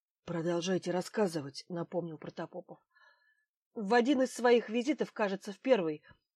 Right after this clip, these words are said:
Фугенфиров пришёл ко мне сам не свой". "Почему?" "Он сказал, что встретил привидение".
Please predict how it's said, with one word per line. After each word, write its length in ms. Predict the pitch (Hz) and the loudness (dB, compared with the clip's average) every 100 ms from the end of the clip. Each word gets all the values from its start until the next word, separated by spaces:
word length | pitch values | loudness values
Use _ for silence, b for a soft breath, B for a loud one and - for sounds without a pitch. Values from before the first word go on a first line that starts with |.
| _ | _
Фугенфиров 640 | - 220 247 233 285 254 | -2 0 0 2 2 0
пришёл 380 | - 233 - 240 | 0 -2 0 0
ко 160 | - 220 | 0 -2
мне 320 | 233 247 214 b b b | 0 0 0 b b b
сам 260 | - 233 220 | 0 4 4
не 100 | 214 | 0
свой". 400 | 208 180 151 135 _ _ _ _ _ - | -2 -2 -2 -4 _ _ _ _ _ -18
"Почему?" 640 | 127 - 156 143 160 190 - _ _ _ _ _ _ _ _ _ | -8 -6 -6 -10 -10 -10 -14 _ _ _ _ _ _ _ _ _
"Он 200 | 220 214 | 0 0
сказал, 400 | - 226 220 202 | 0 2 4 2
что 200 | - 220 | 2 -4
встретил 420 | - 247 220 208 | 0 0 2 0
привидение". 720 | 208 220 220 208 170 151 147 | -2 -2 0 0 -2 -4 -16